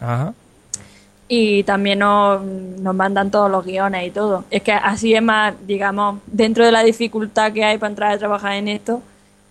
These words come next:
Speaker 2: es más fácil entrar en, eh, si tú a una editorial le dices, "Mira, yo quiero dibujar", y ya está, ¿no? Es que, "Mira, yo tengo un proyecto,
Speaker 1: ¿Y
Speaker 2: no
Speaker 1: qué,
Speaker 2: sé
Speaker 1: pero
Speaker 2: qué".
Speaker 1: y, qué pasa si le dices a una editorial, "Oye, yo lo que quiero es escribir"?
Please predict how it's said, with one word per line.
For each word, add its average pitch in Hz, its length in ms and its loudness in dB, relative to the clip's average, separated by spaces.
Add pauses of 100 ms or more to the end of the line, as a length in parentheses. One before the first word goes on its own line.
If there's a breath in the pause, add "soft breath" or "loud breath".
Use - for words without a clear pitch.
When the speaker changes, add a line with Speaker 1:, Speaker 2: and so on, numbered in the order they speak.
(100)
Speaker 2:
es 226 160 2
más 202 260 0
fácil 220 320 0
entrar 214 480 0
en, 202 460 -8 (100)
eh, 190 240 -4
si 202 140 -6
tú 208 180 2
a 208 100 4
una 208 160 2
editorial 208 380 0
le 202 80 0
dices, 196 220 -4
"Mira, 220 180 0
yo 226 140 0
quiero 233 180 4
dibujar", 190 460 -2 (500)
y 202 80 -8
ya 185 120 0
está, 202 280 0
¿no? 214 180 2
Es 208 120 -2
que, 202 160 -2
"Mira, 254 220 0
yo 262 100 -2
tengo 262 180 -4
un 240 80 -4
proyecto, 247 720 2
Speaker 1:
¿Y 240 60 -2
Speaker 2:
no 233 60 0
Speaker 1:
qué, 254 80 2
Speaker 2:
sé 226 180 0
Speaker 1:
pero 156 160 2
Speaker 2:
qué". 240 240 -2 (100)
Speaker 1:
y, 143 60 -8
qué 175 140 -6
pasa 190 220 0
si 170 120 -2
le 143 100 0
dices 135 320 0
a 131 60 2
una 127 340 0
editorial, 123 600 -2
"Oye, 127 280 0
yo 123 120 -2
lo 123 80 -2
que 120 100 -6
quiero 120 200 -4
es 117 80 0
escribir"? 123 440 -4